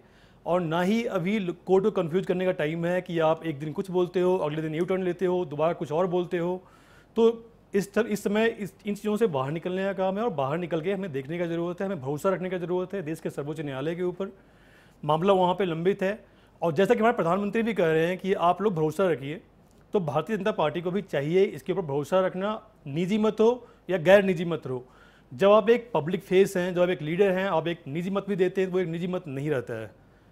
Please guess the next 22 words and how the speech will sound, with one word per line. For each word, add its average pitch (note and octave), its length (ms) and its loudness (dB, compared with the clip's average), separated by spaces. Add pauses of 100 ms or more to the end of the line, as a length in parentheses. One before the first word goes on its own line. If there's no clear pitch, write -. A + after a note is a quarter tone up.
(300)
तो G3+ 80 4
आपको F#3 440 4
ऐसे F#3 300 0
करके G3+ 320 0
कोर्ट G3 280 0
के G#3 80 0
ऊपर F#3 520 0 (540)
दबाव D#3+ 320 4
डालने F#3+ 260 4
की F#3 140 -2
ज़रूरत F3 500 0
नहीं D3 300 -4
है। F3+ 240 -2 (420)
हमें F#3 180 0
चाहिए G3 280 6
कि G#3 60 0
सर्वोच्च F#3 280 0
न्यायालय F3 340 0
के E3 100 -2
ऊपर E3+ 200 -2
भरोसा D3 320 -2
रखें F#3 300 -2